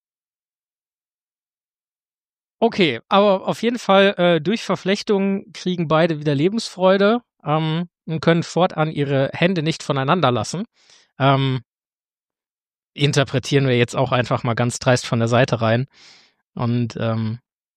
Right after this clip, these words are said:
was dann an der Stelle ja vielleicht interessant ist, ähm, Eowyn kommt ja auch über Aragorn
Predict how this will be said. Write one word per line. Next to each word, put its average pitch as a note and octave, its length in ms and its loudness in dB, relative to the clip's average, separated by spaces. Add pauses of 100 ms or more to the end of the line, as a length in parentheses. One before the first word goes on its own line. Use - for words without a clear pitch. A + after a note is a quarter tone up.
(420)
was D3 400 -8
dann D#3+ 140 0
an D#3 120 0
der D3 140 2
Stelle G3 280 2
ja F3 80 4
vielleicht D#3+ 320 -2
interessant D#3+ 540 -2
ist, G3 300 -4 (420)
ähm, D3+ 460 0 (1800)
Eowyn F#3+ 680 0 (960)
kommt F3 240 -2
ja F3+ 100 0
auch E3+ 160 -2
über D#3 260 -4
Aragorn C3+ 640 0